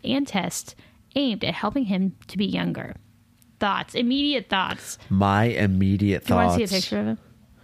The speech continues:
Speaker 2: My immediate thoughts are that he should just start being an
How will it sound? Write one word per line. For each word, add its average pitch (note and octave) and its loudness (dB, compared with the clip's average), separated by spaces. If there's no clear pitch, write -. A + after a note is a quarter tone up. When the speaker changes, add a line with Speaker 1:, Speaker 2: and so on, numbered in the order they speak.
Speaker 2:
My G#2 4
immediate G2+ 2
thoughts E2+ 2
are F#2 2
that F2+ 2
he G#2+ 0
should G#2 2
just G2+ 2
start F2 0
being G2 2
an F2+ 0